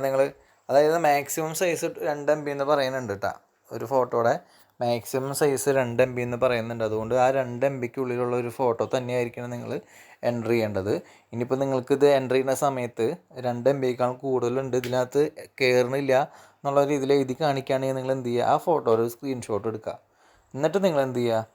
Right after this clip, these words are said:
അത് ഇതിലേക്ക് ആഡ് ചെയ്യുക. ആ സ്ക്രീൻഷോട്ട് എടുത്ത് ആഡ് ചെയ്യുമ്പോൾ സൈസ് കുറയും. മനസ്സിലായി? എന്നിട്ട്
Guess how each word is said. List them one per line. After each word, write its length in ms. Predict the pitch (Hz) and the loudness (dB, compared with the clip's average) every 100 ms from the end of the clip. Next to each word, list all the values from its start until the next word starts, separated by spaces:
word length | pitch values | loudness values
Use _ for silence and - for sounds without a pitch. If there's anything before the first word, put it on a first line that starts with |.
| - | -12
അത് 80 | 117 | -6
ഇതിലേക്ക് 300 | 120 110 - 123 | -6 -6 -2 0
ആഡ് 120 | 107 | 0
ചെയ്യുക. 340 | 98 92 - - | -2 -4 -8 -18
ആ 60 | 107 | -10
സ്ക്രീൻഷോട്ട് 500 | 131 131 127 131 131 | -4 -4 -2 -4 -2
എടുത്ത് 180 | 139 147 | 2 4
ആഡ് 100 | 135 | 4
ചെയ്യുമ്പോൾ 300 | 127 120 123 175 - | 0 -2 -4 -4 -4
സൈസ് 300 | 117 104 107 | -6 -6 -6
കുറയും. 320 | 131 117 - - - - - _ | -4 -4 -6 -12 -20 -20 -20 _
മനസ്സിലായി? 260 | 135 123 120 | -6 -4 -4
എന്നിട്ട് 220 | 143 185 | 0 0